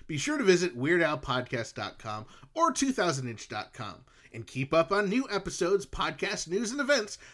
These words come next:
by following at two thousand inch on Facebook, Twitter, and Instagram. And thank you for subscribing and leaving reviews, hopefully five out of five, not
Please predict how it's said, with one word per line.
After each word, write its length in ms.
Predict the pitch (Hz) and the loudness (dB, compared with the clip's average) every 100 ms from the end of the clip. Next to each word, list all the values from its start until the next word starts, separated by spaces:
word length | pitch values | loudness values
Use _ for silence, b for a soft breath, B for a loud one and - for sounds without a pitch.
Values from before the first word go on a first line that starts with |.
| B | B
by 140 | 135 | -4
following 480 | 131 135 135 127 117 - | -2 -2 -2 -2 -6 -4
at 240 | 208 - | -4 -4
two 180 | - 247 | -4 -4
thousand 400 | - 185 180 135 | -2 -2 0 -2
inch 160 | 123 123 | -4 -6
on 160 | 104 | -10
Facebook, 640 | 98 - 208 - 196 196 - | -6 -4 -4 -2 -2 -2 -4
Twitter, 400 | - 135 170 - | -4 -4 -4 -6
and 320 | 147 185 180 | -6 -6 -6
Instagram. 640 | - 254 - 143 120 90 87 b b b | -8 -6 -6 -6 -6 -8 -14 b b b
And 160 | 110 98 | -16 -10
thank 300 | - 240 254 | -4 -4 -2
you 100 | 262 | -4
for 160 | - | -2
subscribing 680 | 143 120 - - 170 180 196 | -6 -6 -8 -4 0 4 2
and 140 | 110 113 | 0 -4
leaving 340 | 208 269 294 | 0 0 0
reviews, 560 | 302 240 269 139 101 - b b | -2 -2 -2 -2 -4 -14 b b
hopefully 460 | 220 233 - 147 110 | 0 2 2 0 0
five 360 | - 120 117 | 0 0 0
out 100 | 110 | -2
of 80 | 104 | -2
five, 400 | - 180 123 104 | 2 2 2 0
not 280 | 127 143 | -2 -2